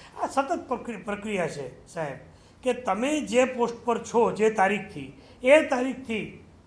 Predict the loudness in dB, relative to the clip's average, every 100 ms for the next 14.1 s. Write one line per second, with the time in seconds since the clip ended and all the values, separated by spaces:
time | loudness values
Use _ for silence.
0 | -6 0 2 2 0 -2 -2 -2 0 0
1 | -2 -4 -2 -2 -4 -8 -14 -20 -20 -18
2 | -2 0 0 -2 0 -2 -2 -8 -20 -20
3 | -10 -6 -4 -4 -2 -4 -4 -4 -4 -6
4 | -14 -14 -6 -2 0 0 -2 -4 -4 -4
5 | -4 -6 -10 -6 -2 -2 -2 -4 -6 -6
6 | -6 -6 -6 -10 -10 -12 -12 -14 -18 -20
7 | -12 -8 -4 -2 -2 -2 -4 -6 -6 -6
8 | -8 -12 -14 -20 -20 -16 -8 -6 -4 -4
9 | -2 -2 -4 -6 -6 -6 -8 -8 -12 -20
10 | -14 -8 -4 -4 -6 -10 -10 -8 -6 -4
11 | -2 -2 -2 -4 -2 0 0 -2 -4 0
12 | 0 -2 4 8 8 4 -6 -16 -8 -4
13 | -2 -2 -2 -4 -2 -4 -4 -4 -2 -2
14 | -2